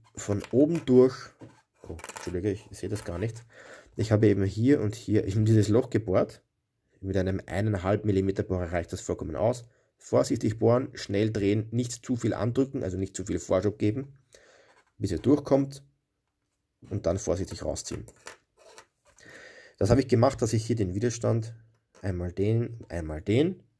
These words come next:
da hat jeder eineinhalb Kilo um, da durchstecken kann, anlöten kann und dann habe ich den Vorwiderstand für das rote Schlusslicht auf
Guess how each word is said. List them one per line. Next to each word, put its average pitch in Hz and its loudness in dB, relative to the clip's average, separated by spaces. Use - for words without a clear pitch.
da 90 -8
hat 82 -8
jeder 87 -4
eineinhalb 87 -4
Kilo 127 0
um, 123 -4
da 90 -8
durchstecken 143 2
kann, 127 0
anlöten 117 4
kann 107 -2
und 85 -6
dann 123 0
habe 98 0
ich - -8
den 95 -2
Vorwiderstand 117 2
für 92 -2
das - -6
rote 123 0
Schlusslicht 131 -2
auf - -8